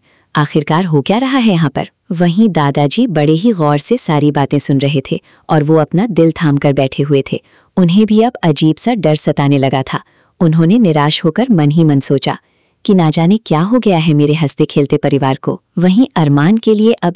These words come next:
इस तरह से एक जगह बैठ पाना काफी ज्यादा मुश्किल हो चुका था। अरमान का चेहरा अचानक बदल गया। उसने दांत भींच के और आकाश को घूरते हुए बोला, "हम अभी इस वक्त ब्लैक डेविल पर हमला करेंगे, तैयारी करो, तब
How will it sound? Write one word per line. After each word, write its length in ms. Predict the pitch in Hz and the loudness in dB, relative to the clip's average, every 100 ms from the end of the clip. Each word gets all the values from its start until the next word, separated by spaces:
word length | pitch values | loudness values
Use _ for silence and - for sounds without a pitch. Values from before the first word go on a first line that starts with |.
| - | -2
इस 160 | 196 | -2
तरह 280 | - 170 170 | 0 0 0
से 260 | 175 208 165 | 2 2 2
एक 80 | 151 | 0
जगह 280 | 165 160 | -2 0
बैठ 280 | 170 143 139 | 0 0 -2
पाना 320 | - 147 165 - | -2 0 0 -2
काफी 340 | - 143 - 240 | -2 -2 0 0
ज्यादा 320 | 165 143 147 | 0 0 0
मुश्किल 320 | 139 - 139 | 0 0 0
हो 120 | 143 | 0
चुका 260 | 135 143 135 | -2 -2 -4
था। 180 | - - _ | -4 -10 _
अरमान 380 | - 202 196 233 | 0 2 4 2
का 140 | 269 | 0
चेहरा 400 | 269 - 170 185 | -2 0 0 0
अचानक 400 | 185 - 143 143 139 | 0 0 0 0 0
बदल 240 | 139 139 | 0 0
गया। 220 | 139 139 - _ _ | 0 -4 -8 _ _
उसने 300 | - 165 151 | -2 0 0
दांत 320 | 139 143 143 151 | 0 0 -2 -2
भींच 260 | 147 139 | -2 -2
के 160 | - 233 | -2 0
और 160 | 247 | 0
आकाश 360 | 170 143 143 143 | 0 0 -2 -2
को 140 | - | -2
घूरते 360 | 240 170 160 - | -2 0 0 0
हुए 200 | 147 143 | 0 2
बोला, 280 | 135 131 170 _ _ - | 2 0 -2 _ _ -6
"हम 200 | - 214 277 | 2 2 2
अभी 360 | 160 156 175 185 | -2 -2 0 2
इस 200 | 143 - | 0 0
वक्त 260 | 175 - | -4 -4
ब्लैक 260 | 147 143 147 - | -2 -2 -2 0
डेविल 240 | 143 143 | 0 0
पर 140 | 165 | -2
हमला 320 | 262 165 139 131 | -2 2 2 2
करेंगे, 420 | 143 135 131 - _ _ | 0 0 0 -4 _ _
तैयारी 320 | 180 185 190 | 0 2 2
करो, 280 | 220 151 208 - _ | 0 -2 -4 -8 _
तब 80 | - | -6